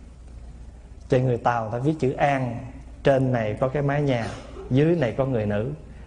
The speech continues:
Người nữ mà có trong nhà thì nhà đã an, cái chữ an viết vậy. Trên có cái nóc, dưới có chữ nữ.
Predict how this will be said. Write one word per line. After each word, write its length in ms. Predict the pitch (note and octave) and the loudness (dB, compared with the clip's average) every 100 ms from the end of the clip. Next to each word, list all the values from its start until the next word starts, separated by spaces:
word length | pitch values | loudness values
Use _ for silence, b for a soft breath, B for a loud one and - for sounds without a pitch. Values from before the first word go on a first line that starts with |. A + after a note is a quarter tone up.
| B B2 | B 2
Người 300 | C3 B2+ A2+ | 4 6 4
nữ 400 | A#2+ C3+ G3 C4+ B B B2+ | 4 4 2 0 B B 0
mà 100 | A2+ | 2
có 340 | D#3 E3+ A3 F3+ | 4 4 4 2
trong 180 | D3+ | 2
nhà 280 | C#3 A#2+ A2 G#2+ | 2 0 0 0
thì 80 | |
nhà 300 | A2+ A#2 G#2+ | 2 2 2
đã 80 | G#2+ | -2
an, 340 | - C#3+ B2+ B2 | -2 -2 -2 -2
cái 80 | C#3 | 2
chữ 160 | C3 | 2
an 280 | D3 C3 B2 | 2 0 2
viết 100 | D3+ | 0
vậy. 220 | C3 G#2 - - - B B B B - - - - - | 0 -4 -8 -14 -14 B B B B -18 -18 -12 0 4
Trên 240 | C#3+ C3+ | 4 4
có 120 | D3 | 2
cái 120 | D3+ | 2
nóc, 500 | D3+ F3 - - - B2+ | 2 0 -2 -12 -6 2
dưới 220 | C#3 D#3 D#3 | 4 4 2
có 60 | |
chữ 160 | D3 C3 | 2 2
nữ. 280 | A#2 A2+ | 2 0